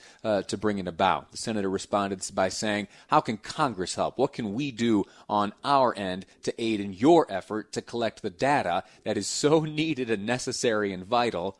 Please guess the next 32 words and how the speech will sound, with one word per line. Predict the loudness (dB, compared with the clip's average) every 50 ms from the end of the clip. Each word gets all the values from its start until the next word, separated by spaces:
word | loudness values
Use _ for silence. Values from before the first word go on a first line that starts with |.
| _ _ _ _ _ _ _ -10
to | -2 0 0 0 0
slow | 0 -4 -4 -4 -2 0 2 2 2 2 0
the | -2
spread | -6 -8 -6 -2 0 0 0 0 -2
of | -4 -6
this | -6 -8 -8
coronavirus | -8 -6 -4 -2 -2 -2 -4 -2 -2 -2 -2 -2 -4 -6 -6 -6
and | -6
ultimately | -6 -6 -6 -6 -8 -8 -6 -8 -8
put | -6 -4 -4 -2 -2
us | -4 -6 -4
on | -4 -2 -2 -2 -4
the | -8 -8
victorious | -8 -10 -10 -8 -8 -6 -6 -4 -4 -6 -8
side | -8 -6 -6 -6 -6 -8
of | -10 -12
things?" | -14 -16 -16 -16 -20 -20 -20 _ _ _ _ _ _ _ _ _ _ _ _ _ -20 -20 -20 -20 _ _ _ _ _ _ _ _ _ _ -8
And, | -4 -2 -2 -2 0 0
uh, | 0
I | 2 2 0
am | 0 -4 -4
grateful | 2 2 2 2 2 -2 -8 -8
to | -6 -4 -4 -2
both, | 2 4 4 4 2 0 -6 -20 _ _ _ _ -10
uh, | -6 -4 -4 -4 -4 -6
the | -4 -4 -4 -2 -2 -4 -6 -4
director | -2 0 0 0 0 0 -4 -2
of | -2 -2
the | -4 -6
C | -6 -4 -4 -4
D | -6 -4
C | -4 -2 2 2 2 2 2 0 -4